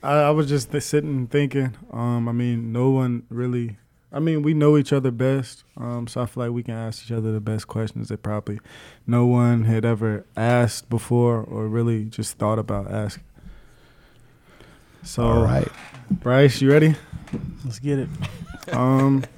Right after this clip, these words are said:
Speaker 1: I mean,
Speaker 2: One-on-one.
Speaker 1: Yeah, one-on-one. Um, I mean, I kinda watched you, um, growing up. Um, I mean, I was eight, you were five, I wanna say. Um, eight and under team in Pendleton.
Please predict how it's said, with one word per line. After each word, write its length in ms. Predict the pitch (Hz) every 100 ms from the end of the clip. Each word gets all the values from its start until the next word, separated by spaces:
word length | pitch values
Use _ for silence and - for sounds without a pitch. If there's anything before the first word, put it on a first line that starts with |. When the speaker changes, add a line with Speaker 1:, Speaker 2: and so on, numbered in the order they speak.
| -
Speaker 1:
I 80 | -
mean, 140 | 101
Speaker 2:
One-on-one. 600 | 127 135 123 139 139 104
Speaker 1:
Yeah, 120 | 139
one-on-one. 560 | 127 147 156 156 147 117 - - - - - _ _ 113
Um, 500 | 113 117 117 113 -
I 60 |
mean, 480 | 123 127 127 123 120 - - - - - - - -
I 120 | 117 131
kinda 380 | 135 127 123
watched 540 | 120 - 120 127 120 -
you, 340 | 123 120 117 -
um, 360 | 117 117 117 113
growing 360 | 120 120 113
up. 240 | 120 117 - - - 110
Um, 580 | 107 107 107 113 110 104
I 100 | 104
mean, 380 | 110 110 110 104 _ -
I 100 | 117
was 180 | 120 -
eight, 340 | 127 123 -
you 120 | 123
were 100 | 127
five, 520 | 113 113 113 113 107 - -
I 40 |
wanna 200 | 113 107
say. 380 | - 117 113 98 92 -
Um, 320 | 123 120 120 120
eight 100 | 131
and 100 | 123
under 180 | 123 120
team 480 | - 127 123 123 117 - - - - -
in 160 | 139 120
Pendleton. 640 | 117 139 135 117 123 117